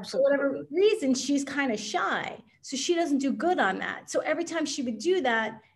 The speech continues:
Speaker 1: it would, like, break off. But, like, the person's not really giving her a chance. Maybe I'm not giving somebody a chance, but I don't know. I,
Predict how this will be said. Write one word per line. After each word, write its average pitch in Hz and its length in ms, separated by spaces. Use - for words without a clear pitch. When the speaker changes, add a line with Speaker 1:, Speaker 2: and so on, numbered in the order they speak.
Speaker 1:
it 285 80
would, 269 140
like, 226 200
break 262 220
off. - 460
But, 269 120
like, 269 320
the 294 80
person's 320 380
not 277 160
really 277 220
giving 269 340
her 247 180
a 202 60
chance. - 760
Maybe 233 240
I'm 247 220
not 180 220
giving 180 220
somebody 180 280
a 156 120
chance, 160 360
but - 260
I 311 100
don't 359 160
know. 320 140
I, 214 160